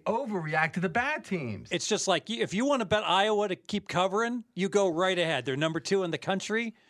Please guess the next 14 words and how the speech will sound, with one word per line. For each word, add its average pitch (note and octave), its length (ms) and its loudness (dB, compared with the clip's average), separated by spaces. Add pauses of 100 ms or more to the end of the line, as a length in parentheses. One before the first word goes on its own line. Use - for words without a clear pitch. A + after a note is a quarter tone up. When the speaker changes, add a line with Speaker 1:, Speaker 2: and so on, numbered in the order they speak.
(280)
Speaker 2:
Um, C#3+ 480 0
as D3 160 2
Colin G#3 360 2
Cowherd E3+ 480 2
would B2+ 180 -4
say, B2 380 -2 (160)
you C3 80 -4
know, B2 80 -2
"Iowa F3 500 2
is C#3 260 -4
the B2 300 -4
fake F3 380 0
I D3+ 180 2
D C3 360 -4